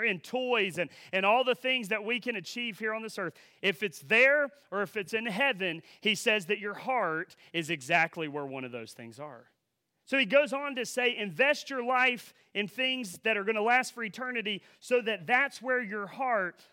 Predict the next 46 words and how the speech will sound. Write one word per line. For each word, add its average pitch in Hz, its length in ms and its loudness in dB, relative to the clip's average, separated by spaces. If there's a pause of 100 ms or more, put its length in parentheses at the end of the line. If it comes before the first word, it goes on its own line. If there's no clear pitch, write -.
(100)
will 208 240 0
be." 202 480 -2
And 208 100 0
then 233 80 -2
he 233 60 -2
goes 214 240 0
on 214 140 -2
to 208 40 2
explain 247 300 -6
himself. 208 320 -2
"The 196 80 -4
light 196 280 2
of 208 60 -2
the 190 60 -4
body 180 560 0 (180)
is 165 200 -8
the 170 160 2
eye," 156 120 6
verse 156 220 -8
twenty-two. 147 520 -10 (360)
"The 165 60 -6
light 196 180 4
of 233 60 -4
the 214 60 0
body 185 340 2
is 160 120 -4
the 151 140 -2
eye. 165 280 2
If 170 180 -4
therefore 196 460 -4
thine 170 200 0
eye 175 240 0
be, 156 240 -6 (280)
be 131 100 -10
single, 190 580 -4
thy, 147 300 2 (240)
thy 143 140 4
whole 185 280 -2
body 156 500 2
shall 170 300 -2
be 151 320 -4 (300)
full 160 280 -2
of, 139 220 -4 (500)
full 147 200 -4
of 139 120 -10
light. 175 380 0